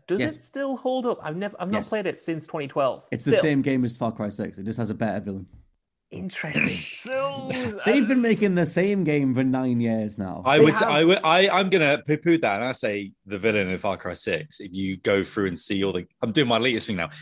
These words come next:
Speaker 3: If you see all the cutscenes,
Speaker 1: <laughs>
Speaker 3: I think
Speaker 2: <laughs>
Speaker 3: he's quite
Speaker 2: All
Speaker 3: a decent
Speaker 2: six of them. He's barely in it.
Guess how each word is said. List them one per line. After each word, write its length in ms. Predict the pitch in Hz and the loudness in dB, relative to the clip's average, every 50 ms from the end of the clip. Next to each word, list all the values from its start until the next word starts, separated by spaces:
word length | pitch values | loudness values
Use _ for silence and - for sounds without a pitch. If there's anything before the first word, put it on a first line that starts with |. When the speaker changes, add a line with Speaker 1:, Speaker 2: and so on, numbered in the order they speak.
| - | -2
Speaker 3:
If 100 | - 147 | -2 2
you 80 | 143 160 | 2 2
see 220 | 151 - 233 254 | 4 4 6 6
all 100 | 214 190 190 | 8 8 8
the 60 | 185 185 | 6 8
cutscenes, 1040 | - 180 170 170 170 165 117 98 - - - 185 165 - - 160 143 135 - 139 139 | 6 6 6 6 4 2 4 4 2 2 2 -2 -2 0 -2 -4 -4 -2 -4 -4 -2
Speaker 1:
<laughs> 40 | 135 | 2
Speaker 3:
I 160 | 151 165 175 | 4 6 6
think 400 | 170 - 180 160 156 202 196 196 - 220 - - - 202 - - - 190 - - | 6 6 4 4 6 6 2 2 2 -2 0 2 0 0 0 0 -6 -6 -6 -8
Speaker 2:
<laughs> 120 | _ _ - | _ _ 0
Speaker 3:
he's 260 | 147 156 160 147 - | 0 2 2 2 0
quite 320 | 147 147 160 160 151 190 | 2 4 6 6 8 8
Speaker 2:
All 60 | 202 190 | 6 6
Speaker 3:
a 20 | |
decent 280 | 160 151 143 139 214 180 | 6 4 4 4 4 2
Speaker 2:
six 180 | - - - | 2 0 0
of 140 | 165 139 104 | 0 2 2
them. 140 | 123 131 165 | 2 2 2
He's 140 | 196 202 156 | 2 2 2
barely 380 | 135 202 180 190 180 175 180 | 2 0 2 2 4 4 2
in 80 | 214 269 | 2 0
it. 260 | 349 - - - - | -4 -6 -6 -8 -10